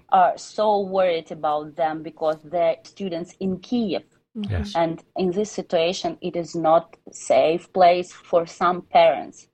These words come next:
Speaker 1: We believe it is safe place, but <laughs> we can't be sure.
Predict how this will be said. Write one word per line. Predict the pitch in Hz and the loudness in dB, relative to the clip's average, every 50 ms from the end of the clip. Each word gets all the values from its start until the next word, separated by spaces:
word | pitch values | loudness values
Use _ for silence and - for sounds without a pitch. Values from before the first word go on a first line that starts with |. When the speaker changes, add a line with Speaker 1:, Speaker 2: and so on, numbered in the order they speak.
| _ - | _ -2
Speaker 1:
We | 196 254 262 | 0 0 2
believe | 214 226 220 202 202 226 269 302 294 - _ | 2 0 -2 -2 -2 -4 -4 -6 -8 -8 _
it | - 175 156 | -12 -10 -10
is | 160 156 - | -12 -12 -8
safe | - 160 143 143 - _ - | -4 -4 -4 -4 -6 _ 0
place, | 170 147 113 - - - | 0 0 0 -2 -6 -14
but | - 147 - - 170 170 175 180 196 196 190 - - - - - 175 | -20 -8 -4 -4 -2 0 0 0 -2 -2 -4 -8 -12 -12 -12 -12 -10
<laughs> | 165 185 190 | -8 -6 -4
we | 196 170 185 208 214 196 - | -4 -2 0 0 0 0 -2
can't | - - - 190 185 196 175 156 | -4 -2 0 0 0 0 -2 -4
be | 147 165 | -8 -8
sure. | 156 - - - - 185 185 185 175 160 135 131 - - | -8 -8 -8 -4 0 4 4 6 6 6 4 2 -2 -4